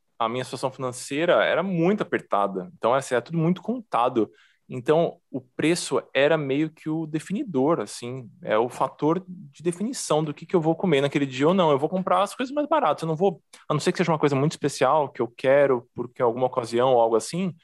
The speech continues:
eu, eu pegava mais barato, era a minha rotina isso. E aí, a-, as coisas ficaram um pouquinho mais confortáveis e o preço deixou de ser o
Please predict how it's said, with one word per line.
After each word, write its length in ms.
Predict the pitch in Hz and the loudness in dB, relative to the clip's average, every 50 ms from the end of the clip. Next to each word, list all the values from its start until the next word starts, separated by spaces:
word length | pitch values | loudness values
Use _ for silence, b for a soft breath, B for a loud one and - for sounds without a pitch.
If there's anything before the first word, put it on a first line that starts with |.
| b b b _ _ | b b b _ _
eu, 160 | - 208 214 240 | -6 -4 -2 -2
eu 160 | 196 196 190 | -2 -2 -2
pegava 280 | - 180 156 139 123 | 0 2 2 2 2
mais 140 | 123 113 110 | 0 -2 0
barato, 500 | - 107 104 104 104 107 - - 117 113 | 2 2 2 2 2 0 -2 -4 -2 2
era 140 | 117 123 139 | 2 4 2
a 40 | 139 | 2
minha 180 | 135 139 131 | 0 -2 -4
rotina 460 | 127 127 120 120 - - 117 110 101 98 | -4 -6 -6 -6 -8 -6 -4 -2 -2 -2
isso. 260 | 101 - - - - _ _ _ b b b b b b b b b _ _ _ _ _ _ | -2 -4 -8 -10 -14 _ _ _ b b b b b b b b b _ _ _ _ _ _
E 120 | 147 147 | 2 2
aí, 220 | 143 143 151 170 196 | 4 4 4 2 2
a-, 140 | - - - | 0 -2 -4
as 120 | - 147 - | -4 -2 0
coisas 160 | - 170 - | -2 -2 -2
ficaram 200 | - 175 160 156 | 0 0 0 0
um 60 | 151 | 0
pouquinho 220 | 147 143 160 160 | -2 -2 -2 -2
mais 120 | 156 151 - | -2 -2 -2
confortáveis 720 | - 151 143 - 151 143 - 156 156 175 190 185 170 143 | -4 -8 -4 -2 -2 -2 0 0 0 2 2 2 2 0
e 40 | 147 | 0
o 40 | 143 | 0
preço 280 | - - 165 160 - - | 2 2 2 2 2 0
deixou 260 | 175 156 - - 170 | -2 -2 0 -2 -4
de 80 | 160 - | -4 0
ser 280 | - 170 170 185 - - _ _ | 2 2 2 2 0 -4 _ _
o 120 | 170 151 | 0 2